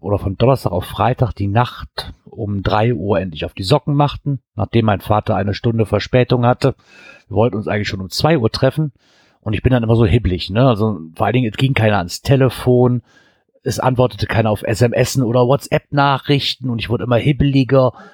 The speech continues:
Kommen die nun endlich? Ich will endlich losfahren und naja, okay, so hat sich die Abfahrt halt um eine Stunde verzögert. Ist aber nicht so schlimm, wir hatten ja eh schon extrem viel Zeit eingeplant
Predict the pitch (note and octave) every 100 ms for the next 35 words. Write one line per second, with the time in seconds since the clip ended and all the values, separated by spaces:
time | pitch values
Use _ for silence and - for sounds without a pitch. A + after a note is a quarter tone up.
0 | _ - C3 E3 C#3 C#3+ A#2+ C3+ B2 A2+
1 | C3 D3 C3 - A2+ B2 C#3+ D3 - B2+
2 | B2 B2 A#2+ G#2+ G#2 G2+ _ _ _ _
3 | - D#3+ A#2+ G#2 G#2+ G#2 G#2+ B2+ A#2+ -
4 | G#2 A2 - B2 - G#2 F#2+ G2 F#2 F#2
5 | - B2 A2+ - F2+ - F#3 E3+ D#3+ -
6 | _ _ _ _ _ _ - - A#2+ B2+
7 | A2+ G2 - C#3+ C3 G2 - G#2 G#2 B2
8 | B2 C3 G2 - A#2+ A#2 A2 G#2 - G2
9 | - A#2+ D3 - B2 A#2+ A#2